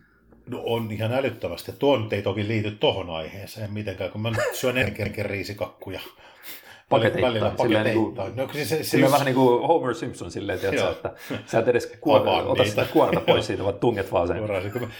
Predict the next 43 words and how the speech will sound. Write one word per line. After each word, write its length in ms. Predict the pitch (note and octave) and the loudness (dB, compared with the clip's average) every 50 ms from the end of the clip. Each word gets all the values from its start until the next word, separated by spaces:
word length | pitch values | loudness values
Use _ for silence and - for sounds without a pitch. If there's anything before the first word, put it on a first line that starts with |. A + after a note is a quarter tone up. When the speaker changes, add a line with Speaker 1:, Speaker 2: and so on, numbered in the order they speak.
| - - | -8 0
Speaker 2:
pötkön 180 | - B2 A#2+ - | 0 0 2 2
Speaker 1:
siis 200 | C3 A2 - F2+ | -2 -2 -2 -4
Speaker 2:
naamaan. 220 | F#2 E2 E2 - | -6 -6 -4 -2
Speaker 1:
mä 80 | C#3+ D3+ | 0 2
oon 120 | D#3 C#3+ | 2 2
vähän 180 | C#3+ D3 D3+ C#3 | 2 2 4 4
outo 280 | C#3+ C#3 C3 A2+ G#2+ | 4 4 4 2 0
siinä 160 | G2+ G#2+ A2 G2+ | -2 0 0 0
mielessä, 200 | G2+ G2+ F2+ F#2 | 0 0 -2 -2
että 100 | G#2+ A2+ | -4 -4
mä 60 | A#2+ | -2
niinku 180 | A#2+ A#2+ C#3 | -2 0 -2
tykkään 480 | C3+ - A#2+ A2 G#2+ - - G2 F2+ F2 | 0 0 0 0 0 -2 -6 -6 -6 -4
riisikakuista. 640 | F2+ F#2+ E2 E2 G2 - G2+ - - G#2 G#2 G#2 A#2 | -4 -6 -6 -6 -4 -4 -4 -4 -4 -8 -8 -6 -6
Ei 80 | C3 | -6
nyt 180 | B2+ C3+ C3 - | -6 -6 -4 -4
ihan 140 | B2 C3 A#2 | -2 -2 -2
sellaisena, 520 | - - C#3+ B2 A2+ G#2+ G2+ G#2+ G#2 G#2+ | 0 0 2 2 2 0 0 0 0 0
mutta 180 | G2 G2+ A2 D3 | 0 0 0 0
mulle 180 | F3 F3 D#3+ | 0 2 2
riittää 320 | D#3+ E3+ E3+ E3 - C3 A2 | 2 0 -2 -2 0 -2 -2
se, 60 | A2 | -2
että 140 | B2+ - - | -2 -4 -4
mä 20 | B2+ | -4
laitan 180 | B2+ B2 B2 | -4 -4 -4
suolaa 400 | - - D3 A2 E2+ E2 E2 D#2+ | -4 -2 0 0 0 0 -2 -6
siihen 260 | - - G2+ D#2+ - _ | -10 -12 -12 -14 -14 _
päälle. 260 | - F#2+ F2+ F2 - - _ _ _ _ _ _ _ _ _ _ _ _ _ _ _ _ _ _ _ _ _ _ _ - | -16 -16 -16 -16 -18 -20 _ _ _ _ _ _ _ _ _ _ _ _ _ _ _ _ _ _ _ _ _ _ _ -12
Se 180 | - - D#3 | -6 -2 -2
on 180 | C#3 C3 C3+ C#3+ | 0 0 -2 0
jotenkin, 360 | D3 D3 B2+ A#2 G#2+ G#2 G#2+ A2 | 2 2 2 2 2 -2 -4 -4
Speaker 2:
Mm, 60 | A2 | -6
mm. 100 | G#2 F#2+ F#2+ - - - _ | -6 -6 -8 -12 -18 -20 _
Speaker 1:
se 200 | - - - C#3 | -16 -10 -6 -4
on, 240 | B2+ A#2+ B2 A#2 A#2 - | -4 -4 -4 -6 -10 -12
muistuttaa 760 | B2+ C#3+ C#3+ D3 - - - - - - A2 G#2 G2+ A2+ A2+ A#2 B2 B2 B2 - - - - - - - | -8 -4 -4 -2 -2 -4 -6 -8 -4 -2 0 0 -2 -4 -8 -10 -10 -10 -10 -10 -10 -10 -10 -8 -4 -4
etäisesti 480 | C3 - - F#2+ F2 - - - - | -2 0 0 -2 -2 -2 -6 -6 -8
popcornia. 800 | F#2+ - - A2+ G#2+ G#2+ - - - G#2+ G#2+ A2 G#2 G#2+ G#2+ G#2+ G#2 - - - - - - - - | -8 -6 -4 -6 -6 -6 -8 -10 -8 -8 -6 -6 -6 -6 -8 -8 -10 -12 -16 -20 -20 -20 -20 -16 -10
Niin 180 | - G#2 G2 F#2 | -8 -8 -8 -4
tota 280 | - G2+ F#2 - G2+ G2 | -4 -4 -4 -4 -6 -6
noin, 220 | F#2+ F#2+ F#2+ F2 - A3 - - - - | -6 -6 -8 -8 -10 -12 -12 -12 -6 -2
Speaker 2:
Totta, 360 | C4 B3+ B3+ - - - G3 | -2 -2 -2 -4 -8 -6 -6
joo, 200 | F#3+ G3 G3+ G3 | -4 -4 -4 -4